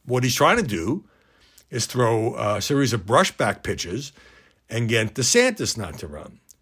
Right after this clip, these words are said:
and get Pence not to run. There was more from that Pence interview with A B C's, uh, David Muir that aired yesterday, in which he was asked, you know, "Do you think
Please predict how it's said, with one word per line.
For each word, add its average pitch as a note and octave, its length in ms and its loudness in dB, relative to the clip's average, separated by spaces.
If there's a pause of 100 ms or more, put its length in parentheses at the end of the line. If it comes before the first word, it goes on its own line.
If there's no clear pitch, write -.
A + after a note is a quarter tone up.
(220)
and F2+ 180 -10
get G#2+ 300 -4 (300)
Pence A3+ 360 2
not G2+ 220 -6
to - 100 -8
run. - 340 -14 (720)
There A2+ 100 -2
was A2+ 180 0
more C3 240 6
from A#2+ 180 0
that A2+ 200 0
Pence B2 260 0
interview A2+ 240 0
with G2+ 140 -2
A G#2 80 2
B G2+ 100 -4
C's, F#2+ 340 -4
uh, F#2+ 260 -2
David F#2+ 340 -4
Muir A2+ 460 0 (500)
that G2+ 260 -2
aired G2 340 0
yesterday, F2+ 600 -6 (800)
in F#2+ 220 -6
which F#2 240 -2
he G2 100 -2
was F#2+ 200 -2
asked, A#2 440 2
you G#2+ 80 -2
know, E2+ 380 -8 (2250)
"Do G2 100 -8
you F#2 220 -2
think G2+ 320 -4